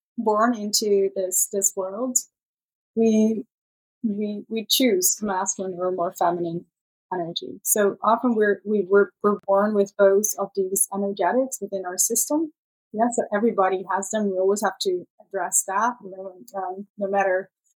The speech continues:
your sexual preference, no matter your gender. So you are born with a natural masculine and feminine balance in your life. So it might be that you're born with a seventy-five percent feminine energy and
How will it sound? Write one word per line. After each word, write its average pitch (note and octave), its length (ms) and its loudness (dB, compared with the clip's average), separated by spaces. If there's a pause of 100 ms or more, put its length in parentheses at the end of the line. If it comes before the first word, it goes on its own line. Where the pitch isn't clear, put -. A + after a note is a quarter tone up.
your G3 80 -6
sexual F#3+ 600 -2
preference, G3 480 -2
no G3 80 -4
matter F3+ 220 0
your F3 180 -4
gender. E3+ 440 -10 (500)
So G#3+ 140 -4
you A3 140 4
are A3 140 2
born G#3 360 4
with G#3+ 160 0
a G#3 100 4
natural G3 460 4
masculine F#3 460 0
and F3+ 120 -10
feminine F3+ 580 -6 (100)
balance A#3+ 640 -2 (120)
in F#3+ 120 -6
your F3 200 -6
life. F3 120 -14 (1080)
So A3+ 160 0
it G#3+ 100 -4
might A#3 240 2
be A#3+ 100 -4
that G#3 180 -2
you're A3 260 2
born F#3+ 520 -2
with F#3+ 340 0 (100)
a F#3+ 340 -4
seventy-five G3 880 -2
percent F#3 640 -2 (120)
feminine F#3+ 500 -2
energy F#3+ 640 2
and F#3 260 -6